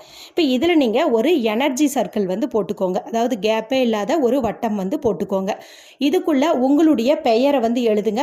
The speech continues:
with இனிஷியலோட எழுதுங்க. இல்ல யாருக்காக இந்த பரிகாரத்தை செய்றீங்களோ அவங்களுடைய பெயரை வந்து எழுதுங்க. கீழே வந்து என்ன கோரிக்கை நிறைவேறணுமோ அதை ஒத்த வார்த்தையில வந்து எழுதுங்க. இப்ப பணத்துக்காகனா பணம்,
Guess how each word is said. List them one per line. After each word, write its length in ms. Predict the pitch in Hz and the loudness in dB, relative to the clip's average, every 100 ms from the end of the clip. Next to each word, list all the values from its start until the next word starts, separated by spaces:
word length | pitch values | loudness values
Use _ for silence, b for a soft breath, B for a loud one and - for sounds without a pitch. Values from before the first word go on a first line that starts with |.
| 311 | -2
with 180 | 233 247 | -2 0
இனிஷியலோட 640 | 220 247 277 247 214 233 | 0 0 2 2 2 2
எழுதுங்க. 480 | 233 196 185 196 208 B B B | 0 0 -2 -4 -6 B B B
இல்ல 340 | 285 339 247 226 | -2 0 2 0
யாருக்காக 420 | 262 330 320 311 | 0 0 0 0
இந்த 200 | 320 262 | 2 2
பரிகாரத்தை 480 | 226 233 277 269 240 - | 0 0 0 -2 -4 -2
செய்றீங்களோ 400 | 202 196 208 - - | 0 0 0 -2 0
அவங்களுடைய 540 | 208 311 311 262 226 | 0 2 4 2 0
பெயரை 380 | 220 208 214 226 | 0 0 0 -2
வந்து 220 | 185 190 | -2 -2
எழுதுங்க. 560 | 294 202 202 190 196 214 B B B - | 0 0 0 0 -2 -2 B B B -2
கீழே 260 | 320 339 | 0 2
வந்து 300 | 285 254 320 | 2 2 2
என்ன 280 | 240 233 294 | 2 2 0
கோரிக்கை 420 | 311 269 254 226 | 0 -2 0 -2
நிறைவேறணுமோ 720 | 202 196 214 269 240 208 233 | -2 -2 0 0 2 0 0
அதை 240 | 311 214 254 | -2 0 0
ஒத்த 360 | 220 202 311 | 0 -2 -2
வார்த்தையில 420 | 285 233 220 254 214 | 0 -2 0 0 0
வந்து 200 | 214 269 | 0 0
எழுதுங்க. 400 | 208 196 190 - | 0 0 -4 -6
இப்ப 180 | 254 247 | -6 -4
பணத்துக்காகனா 680 | 226 247 247 285 247 214 262 403 | -2 -2 -2 -4 -4 -2 -4 -4
பணம், 400 | 254 214 226 220 | -6 -4 -4 -6